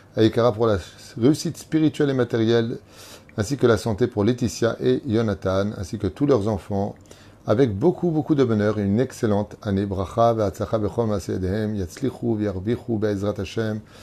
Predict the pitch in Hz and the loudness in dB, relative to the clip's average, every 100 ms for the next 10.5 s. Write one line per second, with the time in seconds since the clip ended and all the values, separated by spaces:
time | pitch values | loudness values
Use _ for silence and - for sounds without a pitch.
0 | - - - - 117 127 127 123 - 143 | -20 -20 -20 -8 4 4 4 -4 0 0
1 | 127 123 165 139 131 127 107 95 113 - | 2 4 4 4 4 4 4 2 -2 -4
2 | - - - - - - - - 110 127 | -16 -20 -20 -20 -20 -20 -20 -6 -2 2
3 | 127 147 - 127 - 139 - 110 104 104 | 4 2 0 -4 -2 -4 -2 -4 -2 -2
4 | - 120 113 104 104 - 117 107 104 101 | 0 0 2 2 -2 0 -2 0 0 -2
5 | 90 107 98 90 - 123 113 107 101 95 | -2 0 0 -2 -2 0 2 2 2 -2
6 | - 104 107 123 131 104 104 92 101 98 | -2 2 2 2 0 -2 -4 -4 -4 0
7 | 101 98 98 - 98 - 117 113 120 101 | 0 0 -2 -4 -6 0 0 0 -2 -4
8 | - 107 110 - - 135 - 113 104 117 | -2 -2 -2 -6 -4 -4 -2 -2 0 0
9 | 120 104 110 98 98 104 - 123 101 104 | 2 2 0 -2 -4 -8 -4 0 2 2
10 | 98 - 104 92 - | -2 -4 -10 -12 -14